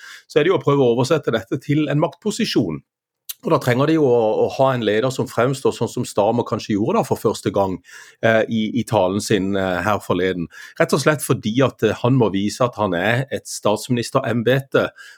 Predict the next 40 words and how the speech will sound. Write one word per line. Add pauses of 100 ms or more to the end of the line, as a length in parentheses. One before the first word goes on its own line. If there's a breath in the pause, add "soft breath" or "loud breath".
(120)
holdt
jeg
på
å
si, (160)
i
seg
selv.
Det
er
ikke
bare
Labour
som
skal
være
et
styringsdyktig
parti,
men
han
må
vise
at
han
faktisk
er
en
styringsdyktig
leder
av
Labour,
og
dermed
mulig (400 loud breath)
ny
statsminister
for
Storbritannia. (400 loud breath)
Så,